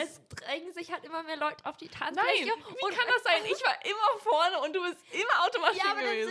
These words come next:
Speaker 1: sind halt Leute und dann bin ich so in meinem People-Pleaser-Modus, wenn halt auf einmal so, so ein drei Meter Schrank vor mir steht und kein Gefühl für
Speaker 2: Ich bin
Speaker 1: Raum
Speaker 2: auch nicht
Speaker 1: hat.
Speaker 2: viel größer und ich box mich da einfach durch.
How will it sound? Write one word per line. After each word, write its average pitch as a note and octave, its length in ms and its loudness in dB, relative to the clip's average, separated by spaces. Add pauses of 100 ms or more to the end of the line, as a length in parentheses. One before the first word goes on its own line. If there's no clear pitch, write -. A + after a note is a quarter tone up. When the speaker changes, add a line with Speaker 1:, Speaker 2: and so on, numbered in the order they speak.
Speaker 1:
sind F#4+ 80 -6
halt G4 160 -6
Leute E4+ 340 -4
und D#4+ 160 -12
dann D#4+ 140 -4 (160)
bin D4 100 -16
ich D4+ 280 -10
so G#4+ 80 -12 (180)
in G4+ 80 -12
meinem E4+ 220 -12
People-Pleaser-Modus, E4+ 800 -10 (180)
wenn C#4+ 200 -8
halt E4 140 -8
auf - 160 -10
einmal D#4 260 -4
so, D4 200 -10
so C#4+ 120 -14
ein C4 140 -14
drei C#4+ 340 -4
Meter D#4 400 -6
Schrank C4 460 -8
vor C#4+ 160 -10
mir D4+ 140 -12
steht D4+ 420 -6 (240)
und C#4+ 160 -14
kein C#4 300 -6
Gefühl F#4 420 0
für F#4 120 0
Speaker 2:
Ich - 120 2
bin G3+ 80 2
Speaker 1:
Raum B3+ 200 4
Speaker 2:
auch - 180 4
nicht G4 140 4
Speaker 1:
hat. - 60 -6
Speaker 2:
viel D#4+ 140 -2
größer C#4+ 360 4 (360)
und D#4+ 320 0
ich G4+ 160 -2
box E4 320 2
mich A#4 120 -4
da - 100 0
einfach D4 340 0
durch. F#4 240 -2